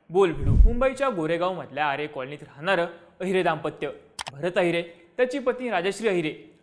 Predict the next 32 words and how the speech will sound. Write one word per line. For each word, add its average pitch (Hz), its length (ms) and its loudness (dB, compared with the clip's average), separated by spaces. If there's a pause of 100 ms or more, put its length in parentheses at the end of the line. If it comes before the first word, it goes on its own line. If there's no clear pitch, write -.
आपल्या 277 240 0
दोन 233 260 0
मुली 185 240 0 (300)
आणि 202 180 -6
लहान 180 200 -6
मुलासह 180 540 0 (300)
इथं 202 160 -4
राहत 180 220 4
होते. 160 440 -8 (180)
त्यांची 277 260 -4
मोठी 180 340 -4
मुलगी 156 320 -8
किशोरी 190 500 -2 (340)
सातवीमध्ये 190 520 -4
शिकते. - 560 -10 (180)
भरत 226 260 2
आणि 202 200 0
राजश्री 147 420 -6
दोघंही 143 420 0 (360)
प्रोफेशनल 247 480 0
मेकअप 160 360 -2
आर्टिस्ट. 151 420 0 (300)
पाच 269 220 2
ऑगस्टला 175 520 -2
भरत 156 220 -8 (120)
अहिरे 175 380 0 (220)
याचा 254 180 -2
मालाडच्या 170 500 0
पठाणवाडीतल्या 160 760 -4
सुपर 156 300 -10
स्पेशालिटी 147 500 -10
रुग्णालयामध्ये 175 640 0